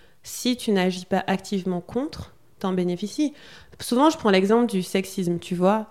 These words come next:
Dans un monde patriarcal, si tu as un homme qui ne fait pas activement, euh, combat contre le sexisme, tu bénéficies du sexisme. Tu vois, t'es total.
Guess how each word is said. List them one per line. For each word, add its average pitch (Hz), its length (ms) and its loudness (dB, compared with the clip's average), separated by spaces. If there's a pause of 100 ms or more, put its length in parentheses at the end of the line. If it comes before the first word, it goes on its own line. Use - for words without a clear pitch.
(120)
Dans 208 200 4
un 240 60 8
monde 247 180 4
patriarcal, 185 800 0
si - 200 0
tu - 160 0
as 202 80 6
un 190 180 6
homme 175 280 2
qui - 180 0
ne 175 340 4
fait - 300 -2
pas 185 260 2 (120)
activement, 180 760 0 (560)
euh, 170 460 4
combat 185 360 4
contre 175 400 -2
le 165 100 2
sexisme, 208 640 0 (120)
tu - 180 -4
bénéficies 175 640 0 (100)
du 170 220 0
sexisme. 170 480 -4 (520)
Tu - 140 4
vois, 196 400 10 (100)
t'es 170 200 -2
total. 185 500 2